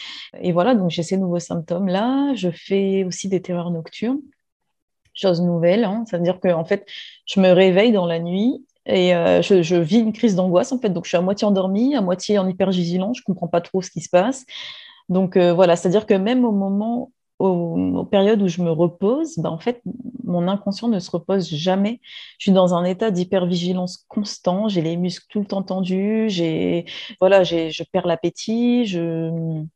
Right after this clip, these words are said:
je me sens vraiment très mal, tout le temps, tout le temps. Et même au moment où je fais pas de crise d'angoisse, euh, dans la journée, parce que voilà, je suis pas en crise d'angoisse non plus H vingt-quatre,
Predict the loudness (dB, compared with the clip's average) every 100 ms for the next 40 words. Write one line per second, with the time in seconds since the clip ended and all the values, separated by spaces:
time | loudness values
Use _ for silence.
0 | _ _ _ _ _ _ _ -18 0 2
1 | 4 4 4 2 0 -2 -2 -4 -8 -18
2 | 2 4 4 0 -2 -2 -2 -4 -6 -18
3 | -6 4 6 6 4 4 2 0 -2 -2
4 | -4 -2 -2 -2 -6 -4 -2 -2 0 0
5 | -2 -4 -12 -20 _ -6 -4 -2 -4 -4
6 | -4 -2 2 2 0 0 0 -2 -2 0
7 | 0 -2 -4 -4 -2 -2 -4 0 0 -2
8 | -8 -6 -2 -4 -4 -6 -4 -8 -8